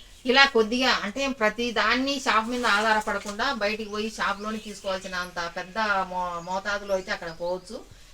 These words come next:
ఇది కొద్దిగా, అంటే కిచెన్ గార్డెన్, అంటే పెరటి తోటలు పెట్టుకునే దానికి, ఇంటి అవసరాలకు, ఆ, ఒక ఎకరం, రెండు ఎకరాలకు,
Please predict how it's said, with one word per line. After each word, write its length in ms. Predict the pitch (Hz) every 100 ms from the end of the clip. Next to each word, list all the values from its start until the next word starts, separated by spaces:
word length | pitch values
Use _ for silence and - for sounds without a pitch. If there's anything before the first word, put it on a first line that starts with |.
| -
ఇది 120 | 247
కొద్దిగా, 380 | 247 233 254 269
అంటే 540 | 226 233 262 247 214 -
కిచెన్ 260 | - 220
గార్డెన్, 200 | 226 208
అంటే 140 | 208 247
పెరటి 280 | 208 208
తోటలు 280 | 208 208 208
పెట్టుకునే 320 | 202 190 196
దానికి, 260 | 196 190 190
ఇంటి 280 | 196 196 214
అవసరాలకు, 680 | 202 202 196 185 175 190 190 - - - -
ఆ, 200 | 196 196
ఒక 140 | 196 196
ఎకరం, 400 | 202 196 208 208
రెండు 200 | 196 190
ఎకరాలకు, 760 | 190 190 190 196 185 196 196